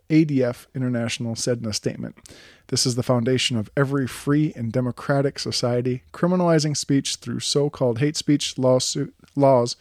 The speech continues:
shuts down important public debates and poses a grave threat to our democracies," Coleman continued.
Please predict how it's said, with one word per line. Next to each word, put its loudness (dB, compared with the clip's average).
shuts -2
down 4
important 0
public -2
debates -4
and -6
poses -2
a -6
grave 0
threat -4
to -6
our -4
democracies," -8
Coleman -10
continued. -6